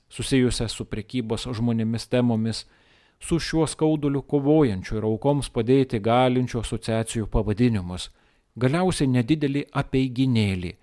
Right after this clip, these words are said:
parapijoms ar kitoms bendruomenėms, kurios nori liturgiškai savo tarpe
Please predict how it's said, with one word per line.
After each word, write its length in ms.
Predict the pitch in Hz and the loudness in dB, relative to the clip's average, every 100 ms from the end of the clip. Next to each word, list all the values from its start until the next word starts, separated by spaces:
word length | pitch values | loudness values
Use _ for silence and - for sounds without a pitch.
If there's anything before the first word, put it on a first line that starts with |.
| _ _ _ _ | _ _ _ _
parapijoms 800 | 113 120 147 151 170 170 156 - - _ _ _ - | -2 2 2 0 -6 -6 -8 -10 -14 _ _ _ -2
ar 160 | 165 | -2
kitoms 480 | - 135 - 127 120 | -2 -4 0 0 0
bendruomenėms, 800 | 110 110 110 135 139 127 123 117 - | -2 -2 2 2 2 0 -4 -6 -10
kurios 400 | 110 120 135 - | -4 -4 -4 -2
nori 320 | 117 127 120 | 0 0 0
liturgiškai 720 | 117 131 185 135 104 - 110 | -4 2 4 4 0 -6 -6
savo 240 | 98 127 117 | -4 -2 0
tarpe 480 | 120 123 127 120 | 0 -2 0 -4